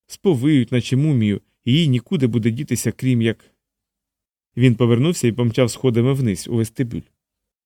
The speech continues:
Спізнілі студенти сахалися його. Влад біг, як утікав недавно, захоплений біля під'їзду Ганнин залицяльник. Тільки Влада нікому було наздогнати, перекинути на асфальт і садонути кулаком під ребра.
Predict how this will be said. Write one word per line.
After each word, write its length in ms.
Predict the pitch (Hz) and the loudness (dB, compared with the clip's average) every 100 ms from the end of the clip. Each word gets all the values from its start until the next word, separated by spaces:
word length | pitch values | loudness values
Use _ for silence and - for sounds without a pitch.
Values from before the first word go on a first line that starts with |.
| _ _ | _ _
Спізнілі 540 | - 135 117 127 113 | 0 0 2 2 2
студенти 440 | - 123 117 113 | 0 0 0 0
сахалися 580 | 110 160 - 107 101 - | -4 -6 -4 -2 -2 -4
його. 320 | 98 95 104 131 _ _ _ | -4 -4 -10 -14 _ _ _
Влад 260 | - 123 120 | 0 2 4
біг, 180 | 123 170 | 2 2
як 160 | 123 | 2
утікав 380 | 131 110 120 127 | 2 -2 0 2
недавно, 460 | 120 110 147 143 120 | 2 2 2 2 0
захоплений 540 | 110 - 120 120 117 | -2 -2 -2 0 0
біля 240 | 110 117 117 | 0 0 0
під'їзду 560 | 123 110 117 107 123 | -2 0 0 0 -2
Ганнин 360 | 113 123 120 113 | 0 2 2 0
залицяльник. 640 | 113 139 143 104 92 107 _ _ _ _ | 0 -2 -2 -6 -6 -10 _ _ _ _
Тільки 280 | 131 113 123 | 0 2 2
Влада 340 | 143 151 117 | 2 2 0
нікому 380 | 131 151 - 123 | 0 -2 0 -2
було 300 | 113 120 117 | 2 2 2
наздогнати, 720 | 123 117 131 131 156 - 107 _ _ _ | 0 0 0 0 -2 -2 -6 _ _ _
перекинути 560 | 202 165 - 151 127 | 2 2 2 0 0
на 140 | 120 120 | 2 0
асфальт 360 | 113 139 151 - _ _ _ | 0 0 0 -2 _ _ _
і 100 | 214 | -2
садонути 480 | 208 147 131 147 131 | 2 2 2 2 -2
кулаком 480 | - 135 123 113 | 2 2 2 -4
під 180 | 98 113 | -2 -2
ребра. 360 | 104 92 - | -2 -4 -10